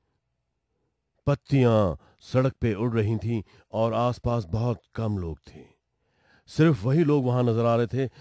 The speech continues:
जिनका कोई घर या आसरा नहीं था, लेकिन मैं जानता था कि बूढ़ी भिखारिन मुझे मिल जाएगी। उसने वही कपड़े पहन रखे थे जो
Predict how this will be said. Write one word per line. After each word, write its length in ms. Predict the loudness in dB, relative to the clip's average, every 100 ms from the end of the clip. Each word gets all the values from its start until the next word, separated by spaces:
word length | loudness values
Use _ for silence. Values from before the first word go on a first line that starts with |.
| -20
जिनका 380 | -4 -2 -2 -4
कोई 240 | -4 -4 -4
घर 300 | -4 -4 -2
या 160 | -2
आसरा 380 | 0 -2 -4 -8
नहीं 240 | -6 -8
था, 260 | -10 -14 -18 _ -10 -4
लेकिन 180 | -2
मैं 160 | -2 -2
जानता 380 | -4 -6 -6 -8
था 260 | -8 -10 -10 -16 _
कि 100 | -8
बूढ़ी 400 | -6 -2 0 0
भिखारिन 560 | -2 -6 -4 -2 -2 -4 _ _ -8
मुझे 460 | -6 -4 -4 -6 -10 _ -8
मिल 220 | -6 -6
जाएगी। 460 | -12 -18 -20 -20 _ _ _ _ _ _ _ _ _ _ _ _ _ _ _ _ _ _ _ _ _ _ _ _ -6
उसने 340 | -4 2 4
वही 280 | 4 4 2
कपड़े 280 | 2 2 2
पहन 300 | 2 0 0
रखे 260 | 0 -2 0
थे 120 | 0
जो 340 | 0 0 -2